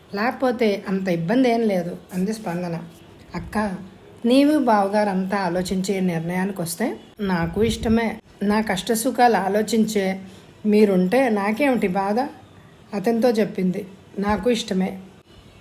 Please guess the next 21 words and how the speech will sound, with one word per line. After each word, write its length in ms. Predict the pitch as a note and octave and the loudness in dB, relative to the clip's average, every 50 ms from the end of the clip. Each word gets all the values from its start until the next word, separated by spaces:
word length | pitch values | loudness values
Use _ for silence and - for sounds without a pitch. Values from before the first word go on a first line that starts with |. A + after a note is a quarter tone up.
| - - - | -12 -6 -2
అంది 220 | F#3 G3+ G3+ C4 | 0 0 2 0
చిరునవ్వుతో. 760 | C#4+ D4 - A3 F#3 G3 G3 G3 F#3+ F#3+ F3+ F3 - F#3+ F#3 - - - - - _ - - - - | 0 2 2 2 4 4 2 2 0 0 -2 -2 -2 -4 -6 -6 -8 -14 -20 -20 _ -20 -20 -18 -14
సాయంత్రము 880 | - - B3+ A#3+ A#3 B3 C4 C4 B3+ C4+ C4 A3+ A3 G3 F#3 F3+ F3+ - - - - - - - - - - - - - - - | -4 0 0 2 2 2 2 2 2 2 2 2 4 2 2 0 -2 -4 -8 -14 -20 -20 -20 -20 -20 -20 -20 -20 -20 -20 -8 -4
కామేశ్వర్ 580 | F#3+ F3+ F3+ F#3+ G3+ G#3 G#3 - C4 A3+ F#3 F3+ | 0 0 2 2 2 0 0 0 0 0 0 0
రాగానే 500 | F3 E3+ F3 E3+ F#3 F#3+ G#3 C4+ F4+ G4+ - - - - | 0 0 0 0 0 0 0 0 -2 -4 -8 -14 -18 -18
స్పందన 400 | - - - F3 F3 F#3 G3 G3 | -10 -6 -4 -4 -2 -2 -2 -2
చెప్పింది. 600 | F3+ F#3 E3+ E3+ E3+ - E3+ E3+ D#3+ D#3+ - - - - - - - - - - | -2 -4 -4 -4 -4 -4 -4 -4 -4 -6 -8 -12 -16 -20 -20 -20 -20 -10 -4 0
"అంతా 280 | F3+ F3+ F3 G3 A3 | 0 2 2 4 2
నీ 140 | A#3 B3+ A#3 | 4 4 4
ఇష్టం 340 | G3+ - - - A3 A3 A3+ | 2 0 0 2 2 2 2
స్పందు," 520 | A3 - G3+ G3 F#3 F3+ F3 E3+ E3+ F3 - - | 2 0 0 0 2 2 2 0 -2 -4 -6 -6
అంది. 340 | F3+ E3+ E3 E3 D#3+ - - - - - - - - _ - - - - - | -4 -2 0 0 0 -2 -4 -10 -18 -20 -20 -20 -20 _ -20 -20 -6 2 4
తను 180 | A3 A3 A3+ A3 | 6 6 6 6
ఇంటికి 340 | G#3 G3 G3 G3 B3+ C4 | 4 4 2 0 0 2
వెళ్ళగానే 460 | A3+ G3+ F3+ F#3 G3 G3+ G#3+ G#3+ A3+ A3+ | 4 4 4 4 4 4 4 4 2 2
ప్రభకి 600 | A3 G3 F3+ F3 F3+ G#3 G#3 - G3+ E3+ E3+ - - - - _ - - - - - - - | 2 0 0 2 2 0 2 2 0 0 -2 -2 -6 -14 -20 _ -20 -20 -20 -20 -20 -6 -2
పెళ్లి 200 | G#3 G3+ G#3 A3 | 2 4 4 4
చేయాలి, 580 | A3 A3 A3 F#3 F#3 F#3 F3 E3+ E3+ E3 E3+ - - - - | 4 6 4 6 6 4 4 2 0 0 -2 -6 -10 -10 -2
ఆ 140 | F3 F#3+ G3+ | 0 2 2
తర్వాత 440 | A3 A3 B3 A3+ A3+ A#3+ C4 B3+ B3+ | 4 4 4 4 6 4 2 2 2
రమది, 500 | G3 F3+ E3+ F3 F#3 F#3+ F#3 F3+ E3+ | 2 2 0 0 0 0 0 -2 -4